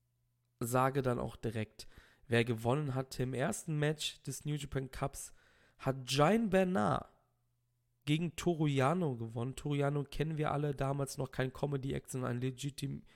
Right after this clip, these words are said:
ein legitimierter Wrestler, ein legitter Wrestler.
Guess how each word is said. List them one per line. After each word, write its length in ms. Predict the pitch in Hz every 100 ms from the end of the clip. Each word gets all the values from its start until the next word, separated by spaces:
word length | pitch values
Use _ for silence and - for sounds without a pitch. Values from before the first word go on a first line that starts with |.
| -
ein 180 | 110 123
legitimierter 1400 | 139 151 - 143 165 160 - 156 147 165 180 - 147 131
Wrestler, 600 | 139 151 - 120 110 131 - - -
ein 100 | 120
legitter 640 | 123 127 123 147 - 123
Wrestler. 500 | 127 139 - 120 131